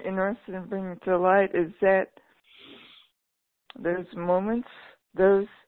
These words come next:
that, I don't know, it, it's past. I don't know how to speak it. <sighs> Right now, that's what I'm bringing.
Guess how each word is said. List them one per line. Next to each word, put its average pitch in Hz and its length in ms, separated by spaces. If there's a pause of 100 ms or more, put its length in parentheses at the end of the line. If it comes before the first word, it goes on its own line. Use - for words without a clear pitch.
(440)
that, 190 300 (1600)
I 180 100
don't 202 200
know, 151 380 (120)
it, - 100 (180)
it's 214 240 (580)
past. 185 440 (800)
I 180 60
don't 208 200
know 165 540
how 208 180
to 175 160 (180)
speak 160 280
it. 143 180 (1500)
<sighs> - 60 (2250)
Right 180 300
now, 170 500
that's - 220
what 170 160
I'm 165 140
bringing. 170 540